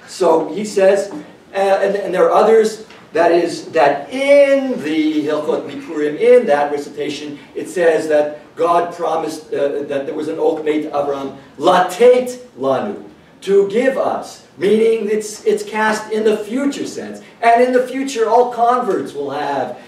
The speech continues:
a chelek in the land. Whereas, uh,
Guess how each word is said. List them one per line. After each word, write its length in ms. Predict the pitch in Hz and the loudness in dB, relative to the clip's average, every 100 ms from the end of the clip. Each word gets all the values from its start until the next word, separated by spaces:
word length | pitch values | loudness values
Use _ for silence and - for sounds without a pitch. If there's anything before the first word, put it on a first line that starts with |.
| - | -8
a 180 | 139 135 - | -2 -2 -2
chelek 640 | 147 143 131 117 - - | -2 -2 -2 -4 -8 -6
in 460 | 135 127 120 113 107 | -2 0 -2 -4 -12
the 60 | 110 | -8
land. 400 | 104 104 - - - - 160 | -8 -10 -12 -18 -20 -14 -2
Whereas, 840 | 196 202 190 196 190 175 - - - - _ _ 143 | 2 4 4 4 4 0 -4 -12 -20 -20 _ _ -6
uh, 380 | 139 135 - | -4 -4 -6